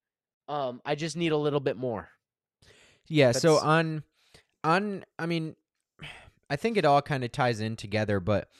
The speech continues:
Speaker 2: I, I'd say moving forward, like, the, the job of a leader is to render yourself obsolete, right? So you, leaders create leaders.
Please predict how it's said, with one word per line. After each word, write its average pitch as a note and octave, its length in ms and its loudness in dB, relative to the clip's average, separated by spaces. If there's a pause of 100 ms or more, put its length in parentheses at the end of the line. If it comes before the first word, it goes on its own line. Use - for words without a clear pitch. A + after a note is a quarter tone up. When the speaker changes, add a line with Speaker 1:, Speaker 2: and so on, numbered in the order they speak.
(600)
Speaker 2:
I, C3 300 4
I'd C3 200 -4
say F3 160 0
moving D3 400 2
forward, A2 640 0
like, G2+ 420 -2 (960)
the, C#3 480 0
the C3+ 120 2
job C3+ 500 2
of B2+ 180 -2
a C3+ 60 2
leader B2 340 2
is A2+ 120 -4
to C#3 120 -4
render A#2 240 0
yourself A2+ 400 0
obsolete, F#2+ 560 -4
right? F#2 320 -4
So G#2 480 0 (680)
you, D3 580 4 (760)
leaders D3+ 560 2
create B2 400 0
leaders. F#2 500 -8